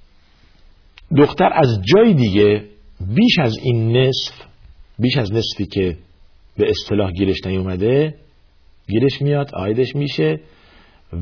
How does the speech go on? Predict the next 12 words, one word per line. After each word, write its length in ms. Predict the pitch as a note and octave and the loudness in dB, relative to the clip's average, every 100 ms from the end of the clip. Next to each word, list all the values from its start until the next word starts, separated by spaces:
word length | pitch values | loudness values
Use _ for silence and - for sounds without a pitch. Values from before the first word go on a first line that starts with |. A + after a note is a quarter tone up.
| F2+ | -2
و 160 | B2+ | 0
بیشتر 340 | B2 A#2 - E3+ | 0 -2 0 0
از 160 | D3 | 0
پسر. 300 | - F2+ D#2+ - _ _ - | -4 -8 -8 -12 _ _ -8
حالا، 200 | G#2+ F#2 - - - - - - - - - - F#2+ | -2 -2 -4 -20 -20 -20 -20 -20 -20 -20 -8 -4 2
دختر 240 | B2 - E3 | 0 2 0
ازدواج 400 | D#3+ A2+ A2 G2+ | 2 2 2 0
می‌کنه، 380 | F2 E2+ E2 F2 - - - | -4 -8 -8 -8 -12 -12 -2
بدیهیه 520 | D#3+ C#3 G#2 F#2 F2+ - _ _ - - | 0 0 -2 -2 -4 -10 _ _ -20 -6
نود 280 | A#2 A#2+ G#2+ | -2 0 0
درصد 300 | G#2 F#2 G2+ | -4 -4 -4
دخترها 640 | F#2+ F#2 - F2 G2+ A2+ | -4 -6 -6 -6 -4 -4